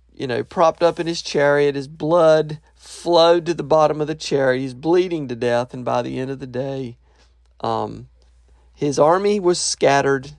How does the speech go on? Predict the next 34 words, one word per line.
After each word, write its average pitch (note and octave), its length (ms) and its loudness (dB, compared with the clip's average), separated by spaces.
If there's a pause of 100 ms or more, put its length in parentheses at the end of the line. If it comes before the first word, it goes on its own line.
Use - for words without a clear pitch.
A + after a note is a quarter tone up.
(140)
and B2+ 180 -8
the C3 60 -10
king C3+ 360 -8
died A#2 380 -2
and A#2+ 160 -12
was A2+ 100 -12
brought B2+ 360 -2
to D#3 60 -10
Samaria. A2+ 580 -6
They B2+ 120 -6
buried E3+ 440 4
the A3 60 -6
king F#3 280 0
in G3 80 -2
Samaria, D3+ 680 0 (500)
and C3 120 -2
they C3+ 120 4
washed E3 400 2
the - 40 -16
chariot E3+ 460 2
by C3 140 2
the D#3 100 -2
pool F3 320 -2
of E3+ 100 -4
Samaria, D3+ 520 -4
and D3+ 180 -8
the C#3 60 -10
dogs C#3+ 420 0
licked C3+ 240 -6
up C3+ 160 -4
his C#3 160 -12
blood, C3 520 -4 (1040)
just E3 420 0
like C#3 440 2